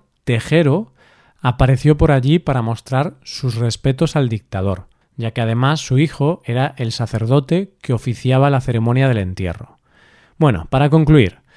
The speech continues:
podemos decir que el veinticuatro de octubre será para siempre el día en que la democracia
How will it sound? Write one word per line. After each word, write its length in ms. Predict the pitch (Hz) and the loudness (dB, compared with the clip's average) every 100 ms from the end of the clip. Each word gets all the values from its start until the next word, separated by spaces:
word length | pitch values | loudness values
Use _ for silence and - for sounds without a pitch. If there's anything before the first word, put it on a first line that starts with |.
| _ _ _ _ | _ _ _ _
podemos 280 | 143 175 165 | 4 4 4
decir 440 | 147 165 202 240 _ | 2 2 0 -4 _
que 140 | 127 | -4
el 120 | 117 | -2
veinticuatro 600 | 117 123 131 131 175 147 | 0 0 0 0 0 0
de 80 | 127 | 0
octubre 560 | 127 - 175 151 156 170 | 0 0 2 2 0 -2
será 380 | - - 127 156 | -8 -4 0 0
para 200 | 160 151 | 2 0
siempre 500 | - 165 151 127 127 | 2 2 2 2 0
el 100 | 127 | 2
día 380 | 147 139 160 220 _ _ _ - | 2 2 0 -4 _ _ _ -6
en 180 | 120 | -4
que 120 | 113 123 | -2 -2
la 100 | 117 | 0
democracia 760 | 117 113 131 139 - 156 160 | 0 2 0 0 0 0 -2